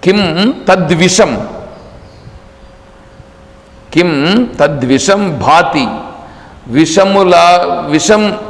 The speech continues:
కిం తద్విషం, అది విషం ఏది? కానీ భాతి, తెలుస్తూ ఉంటుంది. ఎట్లా తెలుస్తుంది అంటే సుధోపమం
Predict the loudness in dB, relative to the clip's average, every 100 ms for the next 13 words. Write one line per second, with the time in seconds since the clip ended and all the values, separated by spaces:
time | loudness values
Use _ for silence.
0 | -16 -20 -20 -20 -20 -6 -2 0 0 0
1 | 0 2 0 0 0 2 2 2 2 2
2 | 2 -2 -4 -12 -18 -20 -18 -2 2 2
3 | 2 0 -4 0 2 2 2 0 2 2
4 | 4 2 2 2 2 4 2 2 0 0
5 | 0 2 4 4 2 0 0 -2 -4 -12